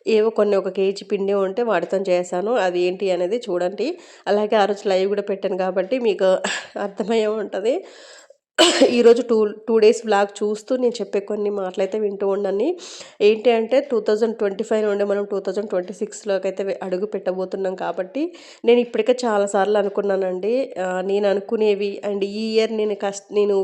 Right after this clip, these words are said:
పెయిన్‌ఫుల్‌గా గడిపిన రోజులు, అలాగే ఇలాంటి సిచ్యువేషన్స్ రేపు నెక్స్ట్ ఇయర్‌లో రాకూడదు అనుకున్నవి, రే-, నెక్స్ట్ ఇయర్‌లో నేను ఏమేమి చేయాలనుకున్నవన్నీ, అన్నీ కూడా నేను, ఆహ్, చాలా చాలా ప్లాన్ చేసి మరి, అంటే అన్నీ నేను ఒక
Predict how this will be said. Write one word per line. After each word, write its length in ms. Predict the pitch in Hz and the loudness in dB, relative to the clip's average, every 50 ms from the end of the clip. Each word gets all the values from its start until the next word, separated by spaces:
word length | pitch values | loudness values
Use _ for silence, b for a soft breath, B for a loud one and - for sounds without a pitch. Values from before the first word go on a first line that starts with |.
| 190 190 - b b b b b _ _ _ _ _ - | -2 -6 -18 b b b b b _ _ _ _ _ -2
పెయిన్‌ఫుల్‌గా 500 | 226 220 220 214 214 - 220 226 208 208 | 0 0 0 0 0 0 0 2 2 0
గడిపిన 400 | 202 196 202 196 196 196 214 196 | 0 0 0 -2 -2 -2 -2 -2
రోజులు, 480 | 190 185 190 196 196 196 196 196 196 202 202 B B B B B B 190 | 0 0 0 0 0 -2 -4 -6 -4 -6 -6 B B B B B B -2
అలాగే 280 | 196 214 220 220 247 | 0 0 0 0 0
ఇలాంటి 440 | 254 220 226 220 208 208 214 220 214 | -2 0 2 2 4 4 2 0 -2
సిచ్యువేషన్స్ 500 | - 233 220 - 208 196 - 214 208 220 | -6 -8 -4 -4 -6 -6 -6 -8 -6 -6
రేపు 280 | 214 208 190 196 196 214 | -2 -2 -2 -2 -2 -2
నెక్స్ట్ 300 | 202 185 190 - - 214 | -4 -4 -4 -6 -2 0
ఇయర్‌లో 200 | 214 202 208 202 | 0 2 0 0
రాకూడదు 500 | 202 196 190 185 190 - 196 180 185 196 | 0 -2 -2 -2 -2 -4 -4 -4 -2 -4
అనుకున్నవి, 500 | 190 190 190 - 190 196 190 185 190 190 | -4 -4 -6 -6 -4 -4 -4 -4 -4 -6
రే-, 200 | 196 190 - - | -6 -6 -6 -4
నెక్స్ట్ 280 | 196 - 202 - - 247 | -4 -4 -4 -4 0 0
ఇయర్‌లో 200 | 226 214 240 247 | 2 4 4 2
నేను 160 | 240 220 214 | 2 2 2
ఏమేమి 240 | 208 214 214 208 208 208 | 2 4 2 0 0 0
చేయాలనుకున్నవన్నీ, 1040 | 208 202 196 196 196 196 190 196 196 202 196 196 185 185 190 202 202 208 214 208 202 - | -2 -2 0 0 0 -2 -2 -2 -4 -2 -2 -2 -4 -4 -2 0 0 0 0 -2 -4 -8
అన్నీ 260 | 202 185 202 208 226 | -8 -6 -4 -6 -4
కూడా 260 | 226 - 220 208 220 | -4 -2 -4 -4 -2
నేను, 240 | 226 226 214 247 349 381 B B B B B B B B - | -4 -4 -2 -4 -4 -6 B B B B B B B B 0
ఆహ్, 240 | 196 214 202 208 - - - - _ _ _ _ _ _ _ _ _ _ _ _ - | 2 2 2 0 -4 -10 -14 -20 _ _ _ _ _ _ _ _ _ _ _ _ -16
చాలా 380 | 208 - - 208 202 202 208 | -10 -4 -2 2 4 4 4
చాలా 220 | 220 - 220 220 233 | 4 4 2 2 2
ప్లాన్ 380 | 226 226 226 208 190 196 208 208 | 2 2 0 2 2 0 0 0
చేసి 180 | 208 196 202 240 | 0 0 0 -2
మరి, 220 | 214 202 196 220 | -2 -2 0 0
అంటే 280 | 190 196 196 262 - - | -2 0 0 -2 -2 -2
అన్నీ 540 | 214 196 214 220 262 311 302 294 285 285 294 | -2 -2 0 4 4 4 6 6 4 2 2
నేను 240 | 285 269 254 247 240 | 2 2 4 4 4
ఒక 200 | 214 214 214 | 2 2 0